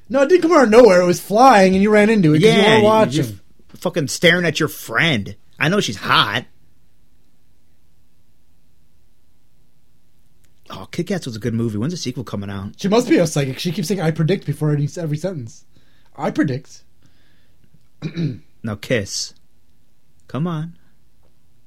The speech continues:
Speaker 2: No police around. You just fucking slam on your brakes and just, you know, drive anywhere, you, however you want.
Speaker 1: Don't worry, the bird was fine.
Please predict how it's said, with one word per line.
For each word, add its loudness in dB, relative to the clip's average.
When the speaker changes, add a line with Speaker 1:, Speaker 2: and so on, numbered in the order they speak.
Speaker 2:
No -2
police 0
around. -6
You -4
just -2
fucking -2
slam 0
on 0
your 2
brakes 0
and -4
just, -6
you -6
know, -4
drive -4
anywhere, -2
you, -4
however -2
you -2
want. -6
Speaker 1:
Don't -4
worry, 6
the 4
bird 4
was 0
fine. -6